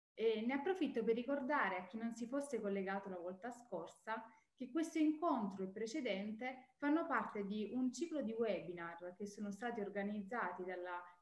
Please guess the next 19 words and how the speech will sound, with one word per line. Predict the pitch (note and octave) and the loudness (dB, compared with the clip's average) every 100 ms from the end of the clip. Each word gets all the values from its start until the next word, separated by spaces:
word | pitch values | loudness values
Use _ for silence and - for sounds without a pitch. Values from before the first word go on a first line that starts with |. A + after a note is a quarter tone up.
| _ | _
Regione | G3 G3 A#3 A#3 A3 | -4 0 2 0 0
Campania | G#3 G3+ G#3 F3+ E3 F3 A#3+ D#4+ B3+ | 0 0 0 -4 -4 -4 -2 0 2
nell'ambito | G3 G3 G#3+ A#3 G3+ | 2 4 4 4 4
delle | F#3+ | 2
azioni | F#3+ - A#3+ A#3 | 0 -2 -4 0
di | G3 | 0
supporto | F#3+ G#3 - C4 G3+ - - F#3 - _ _ - | -2 -8 -2 0 0 -4 -8 -8 -8 _ _ -2
agli | G#3 A3 | 2 4
enti | B3+ A#3+ | 4 4
locali | A#3 A3 G#3+ G#3 | 0 2 2 2
campani | G#3 G3+ A3+ A3+ A3 | 0 0 0 0 2
per | F#3+ G3+ | 0 0
le | G3 | 2
iniziative | G3 F#3+ - G#3 A3+ A3 G#3+ G#3 - _ _ _ _ - | 0 0 -4 -4 -2 -2 -2 -2 -8 _ _ _ _ 0
di | G#3 G3 F#3+ | 4 4 4
semplificazione | F#3+ A#3 A#3 A#3 A#3 A3 A3 - E4+ D4 F#3+ E3+ - | 2 0 2 2 2 2 0 -2 0 2 0 -4 -2
e | G3 | 2
innovazione | G3 F#3+ G3 G3 B3 A3 | 2 2 0 -2 -2 -2
digitale | F#3 F#3 G3 G3 E3 D#3+ F#3+ | -2 -4 -4 -2 -4 -4 -6